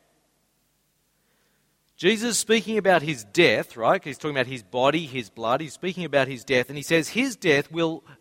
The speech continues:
establish, will bring in the long awaited for, promised new covenant. He's saying it's, it's, a, it's gonna come in with my death.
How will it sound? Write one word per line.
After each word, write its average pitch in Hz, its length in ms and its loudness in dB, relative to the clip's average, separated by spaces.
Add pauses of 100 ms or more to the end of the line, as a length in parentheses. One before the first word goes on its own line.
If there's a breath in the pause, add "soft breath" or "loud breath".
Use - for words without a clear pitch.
establish, 233 640 2
will 185 120 0
bring 196 340 2
in 196 460 2 (920 soft breath)
the 202 120 2
long 240 400 2
awaited 196 460 2
for, 175 360 2
promised 226 600 0
new 175 340 0
covenant. 160 720 0 (760)
He's 170 140 -8
saying 208 160 6
it's, - 140 0 (200)
it's, 190 160 2
a, 170 140 0 (180)
it's 185 160 2
gonna 202 240 4
come 240 320 2
in 233 200 0
with 147 200 -2
my 190 380 2
death. 165 520 -4